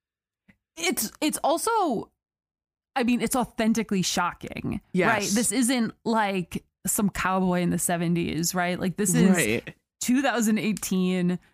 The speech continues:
Speaker 1: Oh my gosh.
Speaker 2: This is so, it's so
Speaker 1: Oh.
Speaker 2: funny that you did this
Speaker 1: <laughs>
Speaker 2: particular story today because m-, the f-, my fact was gonna be about the JetBlue pilot. <laughs>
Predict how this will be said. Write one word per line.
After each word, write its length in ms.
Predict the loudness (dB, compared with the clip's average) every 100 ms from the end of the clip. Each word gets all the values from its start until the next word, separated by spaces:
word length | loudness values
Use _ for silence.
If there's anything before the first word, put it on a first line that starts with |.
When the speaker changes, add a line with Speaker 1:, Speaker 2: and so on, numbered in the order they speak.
| _ _ _ -2
Speaker 1:
Oh 200 | 0 2
my 300 | 2 2 0
gosh. 800 | -2 -2 -2 -2 -2 -2 -6 -6
Speaker 2:
This 240 | -6 0
is 120 | 2 2
so, 720 | 2 2 2 2 4 2 0 -2
it's 360 | 0 2 2 2
so 140 | 2
Speaker 1:
Oh. 40 | 0
Speaker 2:
funny 520 | -2 -2 -2 -4 -8 _ _ _ _ -20 -20 -2
that 220 | 0 0
you 160 | 2 2
did 220 | 2 2
this 340 | 0 0 0
Speaker 1:
<laughs> 60 | 2
Speaker 2:
particular 880 | 2 2 0 0 0 2 0 0 -4 _ _ -8
story 500 | -6 -2 0 0 -2
today 320 | 0 0 2
because 840 | 0 0 0 0 2 0 -2 -8 -12 _ _ _ _ _ _ _
m-, 140 | 0 2
the 180 | 2 0
f-, 180 | -2 0
my 220 | 2 2
fact 440 | 0 0 0 0
was 140 | -2 0
gonna 180 | 2 2
be 120 | 2
about 260 | 2 -2 0
the 200 | 0 0
JetBlue 440 | -2 0 0 0
pilot. 600 | 0 0 2 2 0
<laughs> 60 | -2